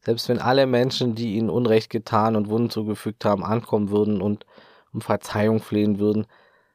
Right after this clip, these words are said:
selbst wenn alles im Äußeren sich schlagartig zum Besten einstellen würde, diese Menschen würden nicht glücklich werden, denn sie haben das Entscheidende im Leben nicht verstanden.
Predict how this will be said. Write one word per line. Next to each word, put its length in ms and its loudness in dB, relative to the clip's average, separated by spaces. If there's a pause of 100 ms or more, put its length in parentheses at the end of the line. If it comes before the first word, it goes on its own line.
selbst 320 -2
wenn 120 -2 (100)
alles 420 2
im 140 0
Äußeren 580 2
sich 160 0
schlagartig 640 0
zum 160 -4
Besten 380 0
einstellen 680 -2
würde, 340 -2 (800)
diese 300 0
Menschen 720 0
würden 340 2
nicht 260 -2
glücklich 380 0
werden, 400 0 (140)
denn 120 -2
sie 160 -2
haben 400 0
das 220 -8
Entscheidende 580 0
im 100 2
Leben 260 2
nicht 180 -2
verstanden. 640 -2